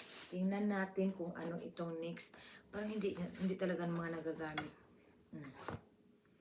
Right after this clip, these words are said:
Puro bago talaga. Oh my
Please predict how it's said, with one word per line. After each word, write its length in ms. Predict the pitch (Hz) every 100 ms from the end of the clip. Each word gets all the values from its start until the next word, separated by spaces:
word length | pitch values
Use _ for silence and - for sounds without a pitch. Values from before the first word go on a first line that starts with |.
| - - -
Puro 240 | 214 240 240
bago 480 | 202 214 202 190 202
talaga. 480 | 196 190 180 165 160 - - - - - - - - - - - - - - - - -
Oh 240 | 170 165 151 139
my 160 | 135